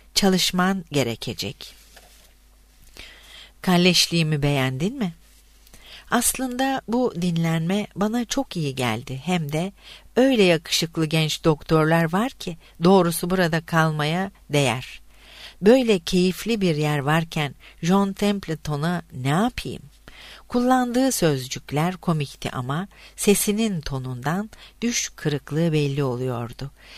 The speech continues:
İstediğin kadar etrafında yakışıklı gençler olsun, vücudunun her tarafında iğnelerle sırt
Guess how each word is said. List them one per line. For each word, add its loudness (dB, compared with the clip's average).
İstediğin 2
kadar -4
etrafında -2
yakışıklı -2
gençler -2
olsun, -8
vücudunun 0
her -4
tarafında -4
iğnelerle 2
sırt -2